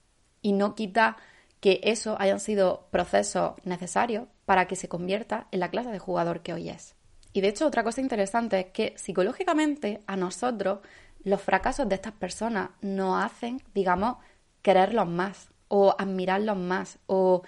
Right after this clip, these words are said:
que apreciemos más dónde están. Cuando a ti te cuentan dos historias de dos personas que han tenido éxito, una persona que, digamos, ha luchado contra viento y marea,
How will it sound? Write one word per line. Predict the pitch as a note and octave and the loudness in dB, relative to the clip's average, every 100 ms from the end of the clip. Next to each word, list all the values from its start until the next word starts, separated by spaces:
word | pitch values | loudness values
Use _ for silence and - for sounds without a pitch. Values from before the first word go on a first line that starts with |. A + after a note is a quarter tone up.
| - _ _ - | -12 _ _ 6
que | G#3+ | 8
apreciemos | F#3 F#3+ F3+ - G#3 A#3+ G#3 | 8 6 2 -2 -2 0 -2
más | F3+ F#3+ A#3 C#4+ - _ _ - | -2 -2 -4 -8 -18 _ _ -2
dónde | F#3 F3+ | 0 0
están. | E3+ E3+ - - _ _ - - | -4 -8 -10 -14 _ _ -20 -4
Cuando | A3 A3 | 0 0
a | |
ti | A3+ | 0
te | D4 | -2
cuentan | D4 A3+ G#3+ G3+ | 0 0 -2 -2
dos | F#3+ F3+ | -2 -4
historias | - F3 E3+ E3+ - _ _ | -4 -4 -2 -4 -8 _ _
de | F#3 | 0
dos | F#3 F#3 | 2 0
personas | F#3+ F#3+ F#3+ | -6 -6 -8
que | G3 | -8
han | F3 | -10
tenido | F3 F3+ F3+ - | -8 -6 -6 -6
éxito, | E3+ - - - _ _ _ - - _ | -10 -12 -18 -20 _ _ _ -20 -20 _
una | - A#3 | -2 0
persona | A3+ G#3+ G#3+ A3 | 0 -2 -4 0
que, | G3 | 0
digamos, | F#3 F3+ F#3+ - | 2 2 2 0
ha | G3 | 0
luchado | F#3+ G3 - F#3 F#3+ G3+ | 0 -2 -2 2 4 2
contra | F#3+ F#3+ F#3+ | 0 -2 -2
viento | F#3+ F#3 F#3 | 0 -2 -2
y | G3+ | -2
marea, | G3+ F#3+ F#3 F3 E3+ | 0 2 2 2 0